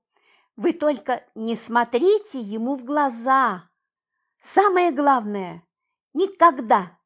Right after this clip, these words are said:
не смотреть этому человеку в глаза. Это я точно теперь знаю». «Скажите, а у вас есть в машине радио?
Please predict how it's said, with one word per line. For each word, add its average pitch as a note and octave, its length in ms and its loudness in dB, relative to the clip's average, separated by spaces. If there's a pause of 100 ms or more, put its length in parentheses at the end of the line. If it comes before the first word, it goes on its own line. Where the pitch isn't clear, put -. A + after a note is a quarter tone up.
не G#3 140 -6
смотреть A3 720 -4
этому C4 340 -2
человеку G#3+ 600 -4
в G3 100 -16
глаза. A3 720 0 (640)
Это D#4 200 -2
я G4+ 160 4
точно G4 460 -2
теперь A#3+ 360 -6
знаю». A#3 720 -6 (1800)
«Скажите, A#3 800 0
а G3+ 280 4
у G#3+ 80 -4
вас A3+ 340 -2
есть B3 360 -6
в G#3+ 40 -10
машине A3+ 500 -2
радио? G3 580 0